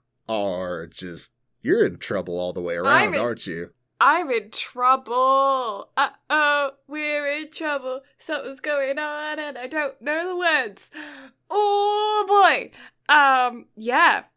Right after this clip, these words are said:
Speaker 2: I'm, that's gotten me really excited, but also incredibly scared. Um, <laughs>
Speaker 1: <laughs>
Speaker 2: I don't wanna feel things. Why would you make me feel things? No, but yeah, that's, that's exciting. Um,
Speaker 1: I'm excited.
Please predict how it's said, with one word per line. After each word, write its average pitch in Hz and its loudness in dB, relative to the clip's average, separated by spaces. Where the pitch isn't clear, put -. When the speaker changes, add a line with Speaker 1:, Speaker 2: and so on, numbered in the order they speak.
Speaker 2:
I'm, 330 2
that's 285 6
gotten 277 2
me 262 -4
really 285 -4
excited, 285 0
but 202 -12
also 294 0
incredibly 220 -2
scared. 190 -4
Um, 277 6
<laughs> - -8
Speaker 1:
<laughs> - -4
Speaker 2:
I 302 8
don't 381 6
wanna 339 4
feel 302 2
things. 214 -2
Why 254 6
would 294 2
you 302 -2
make 262 -2
me 254 -10
feel 226 -4
things? 190 -10
No, 220 2
but 208 -6
yeah, 226 0
that's, 202 -4
that's 226 -8
exciting. 208 -8
Um, 208 0
Speaker 1:
I'm 214 -2
excited. 160 -2